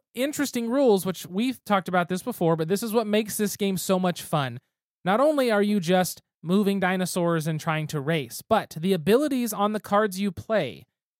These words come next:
a lot of the time, are going to include a dexterity element, which adds so much fun to the game, such as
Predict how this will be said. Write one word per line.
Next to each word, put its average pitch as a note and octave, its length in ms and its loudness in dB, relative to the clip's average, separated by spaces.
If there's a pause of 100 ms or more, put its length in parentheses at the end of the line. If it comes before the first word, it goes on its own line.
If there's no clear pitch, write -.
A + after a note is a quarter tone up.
a F3+ 80 2
lot F#3+ 300 4
of D4 100 2
the G#3 100 0
time, C#3+ 460 -6
are E3 160 0
going G3+ 380 0
to B3+ 180 -4
include F#3+ 560 2
a E3+ 100 -2
dexterity A3 880 0
element, D3 520 -2
which D#3+ 240 -4
adds F#3+ 460 -2
so G#3+ 360 2
much A3 300 0
fun G3 360 0
to F3 120 -8
the D3+ 80 -6
game, C3+ 400 -6 (340)
such - 300 -2
as G#3 520 -2